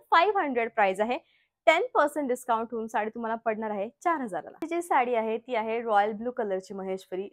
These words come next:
रॉयल ब्लू कलर हा दिसताना प्रत्यक्षात खूप जास्त सुरेख, प्रखर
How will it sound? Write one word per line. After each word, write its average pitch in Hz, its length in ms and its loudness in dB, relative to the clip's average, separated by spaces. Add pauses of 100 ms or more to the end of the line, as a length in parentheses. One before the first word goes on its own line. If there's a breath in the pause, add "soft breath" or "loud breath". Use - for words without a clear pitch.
(120)
रॉयल 190 260 0
ब्लू 214 180 -6
कलर 208 260 -6
हा 208 80 -10
दिसताना 196 400 -12
प्रत्यक्षात 190 500 -14 (140)
खूप 240 240 -12 (140)
जास्त 214 360 -6
सुरेख, 208 380 -6 (160)
प्रखर 214 400 -2